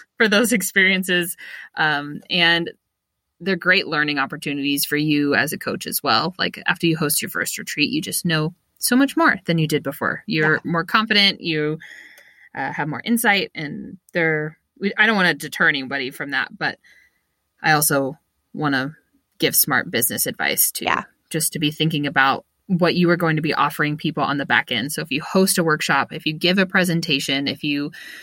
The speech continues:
Speaker 1: do a retreat, everybody needs to receive a personal something message from you, email, text, whatever, inviting them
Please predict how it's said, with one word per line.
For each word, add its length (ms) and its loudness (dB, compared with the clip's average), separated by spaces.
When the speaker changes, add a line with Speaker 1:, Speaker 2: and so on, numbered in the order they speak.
Speaker 1:
do 160 6
a 80 4
retreat, 500 0
everybody 480 4
needs 260 0
to 80 -4
receive 380 -2
a 60 -4
personal 460 -6
something 680 2
message 460 0
from 200 4
you, 260 4
email, 460 2
text, 580 -2
whatever, 440 4
inviting 400 4
them 240 -4